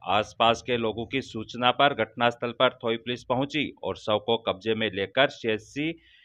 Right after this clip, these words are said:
मोर्चरी में रखवाया। इधर पुलिस ने ट्रैक्टर ट्रॉली को जब्त कर थाने पर खड़ा किया। परिजनों की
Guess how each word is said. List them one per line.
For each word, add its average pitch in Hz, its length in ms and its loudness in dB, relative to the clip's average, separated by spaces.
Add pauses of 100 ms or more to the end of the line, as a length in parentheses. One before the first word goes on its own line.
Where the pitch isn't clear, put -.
(480)
मोर्चरी 135 440 6
में 165 120 6
रखवाया। 156 420 6
इधर 131 240 2
पुलिस 147 320 -2
ने 156 120 2
ट्रैक्टर - 340 0
ट्रॉली 139 300 2
को 139 140 4
जब्त 120 340 0
कर 127 80 6
थाने 110 360 -2
पर 110 160 -2
खड़ा 107 260 -2
किया। 107 220 -2
परिजनों 123 520 -6
की 175 380 -4